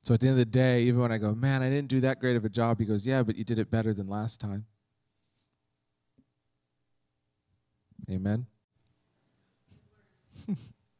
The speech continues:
So our wholeness comes from our identity in Christ. So the first manifestation of peace, of the fruit of peace in my life, is that I have security, so I don't deal with fear of man as much,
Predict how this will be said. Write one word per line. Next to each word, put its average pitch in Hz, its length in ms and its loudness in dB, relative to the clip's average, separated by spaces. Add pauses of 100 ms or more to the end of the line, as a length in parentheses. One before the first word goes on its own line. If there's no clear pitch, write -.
(1040)
So 160 160 8
our 147 140 10
wholeness 196 360 6
comes 175 220 2
from 151 180 2
our 143 80 6
identity 135 360 0
in 131 100 -4
Christ. 151 460 -4 (2750)
So - 160 6
the 147 100 8
first 202 340 4
manifestation 165 760 0 (260)
of 135 220 4
peace, 190 520 0
of 131 80 -2
the 127 100 4
fruit 180 300 4
of 139 180 0
peace - 280 -2
in 143 100 -2
my 135 120 0
life, 156 320 0
is 127 120 0
that 123 120 2
I 127 140 4
have 127 200 4
security, 151 680 0 (220)
so 143 200 4
I 135 120 2
don't 131 360 2
deal 147 160 4
with 139 120 4
fear 139 220 -2
of 117 140 -2
man 135 240 -4
as 101 180 -6
much, 101 400 -10